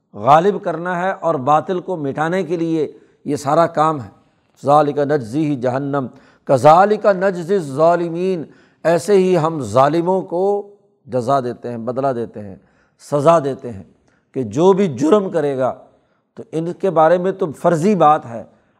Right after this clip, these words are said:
انبیاء کے بارے میں کہ بالفرض ایسے ہی ہو، لیکن جو حقیقتاً مقابلے پر آ کر خدائی کے دعوے دار ہیں، فرعون، نمرود، ابو جہل،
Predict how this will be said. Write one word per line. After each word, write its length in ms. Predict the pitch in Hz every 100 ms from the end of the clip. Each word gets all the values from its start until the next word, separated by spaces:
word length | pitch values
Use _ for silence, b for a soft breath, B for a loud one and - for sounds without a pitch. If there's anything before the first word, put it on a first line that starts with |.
| -
انبیاء 400 | 135 143 160 175
کے 160 | 170
بارے 260 | 151 156 160
میں 120 | 156
کہ 100 | 143
بالفرض 560 | 135 170 147 156 175 151
ایسے 240 | 156 131
ہی 80 | 151
ہو، 300 | 147 147 120 b b -
لیکن 360 | 143 139 175
جو 120 | 151 160
حقیقتاً 720 | 107 123 170 170 185 214 180 - b b
مقابلے 580 | 127 135 156 165 185 202
پر 160 | 170 185
آ 200 | 160 165
کر 160 | 170 175
خدائی 400 | - 147 165 180
کے 140 | 185
دعوے 280 | 160 156 156
دار 260 | 151 165 170
ہیں، 180 | 160 147
فرعون، 320 | 143 151 165 156
نمرود، 480 | 147 143 170 160 b b b -
ابو 260 | 143 165
جہل، 340 | 143 156 165